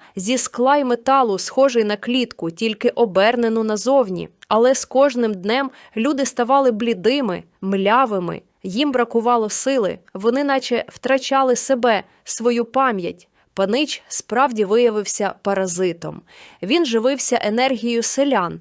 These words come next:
висмоктуючи з них волю через їхню працю, мовчання і страх. Про це дізнався Селун Оверко. Він саме подорожував світом у пошуках втрачених голосів народу.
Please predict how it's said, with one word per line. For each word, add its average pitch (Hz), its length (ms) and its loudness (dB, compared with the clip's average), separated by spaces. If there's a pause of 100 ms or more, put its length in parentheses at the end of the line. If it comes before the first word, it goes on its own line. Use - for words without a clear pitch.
(220)
висмоктуючи 240 920 0
з 196 100 -6
них 233 260 0
волю 226 460 2
через 214 400 -2
їхню 214 400 -4
працю, 254 600 -2
мовчання 226 760 -2
і - 120 -8
страх. 175 680 -4 (220)
Про 277 180 0
це 392 200 0
дізнався 247 640 0
Селун 233 520 0
Оверко. 214 640 0 (380)
Він 226 200 0
саме 320 320 2
подорожував 240 720 2
світом 269 600 -2
у 214 80 -4
пошуках 226 640 -2
втрачених 254 680 0
голосів 190 640 -4
народу. 180 560 -2